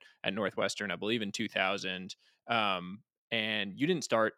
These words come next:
Bonobos right away. You kind of had a journey from there to, um, Stanford Business School. Um, what was, like, were you an entrepreneurial did you have an entrepreneurial bent right away, or did you kind of go down a traditional path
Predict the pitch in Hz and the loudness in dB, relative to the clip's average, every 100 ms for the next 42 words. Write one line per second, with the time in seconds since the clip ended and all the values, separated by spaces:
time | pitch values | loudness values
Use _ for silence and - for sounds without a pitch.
0 | - 107 104 101 - 92 87 85 85 78 | -2 -2 0 -4 -2 -2 -2 -2 -2 -2
1 | 92 107 98 110 95 98 117 113 107 - | -4 -4 -2 0 -2 -2 -4 -2 -4 -8
2 | 101 107 107 104 101 90 85 - - 104 | -6 -2 0 0 -2 -4 -4 -8 -4 -4
3 | 76 98 98 82 98 135 127 120 - 117 | -4 -6 -8 -6 -6 -4 -4 -6 -2 -2
4 | 110 - - _ - 113 92 - - 233 | -2 -4 -20 _ 2 2 2 2 2 4
5 | 175 139 - _ 123 120 120 123 120 139 | 4 4 4 _ -14 -2 0 2 2 0
6 | 135 120 120 117 120 117 113 110 104 101 | -2 2 4 4 4 4 4 4 2 -2
7 | _ _ 123 120 123 139 147 131 131 135 | _ _ -12 -4 4 6 6 4 0 -2
8 | 131 127 104 - 123 - 101 95 95 131 | -2 0 4 4 4 0 0 2 4 4
9 | 175 180 143 113 110 104 113 101 117 110 | 2 0 -2 -2 -8 -6 -4 -2 0 2
10 | 110 104 104 98 - 110 101 - 98 - | 2 0 0 -2 -2 -4 -2 -4 -8 0
11 | 131 123 | 0 0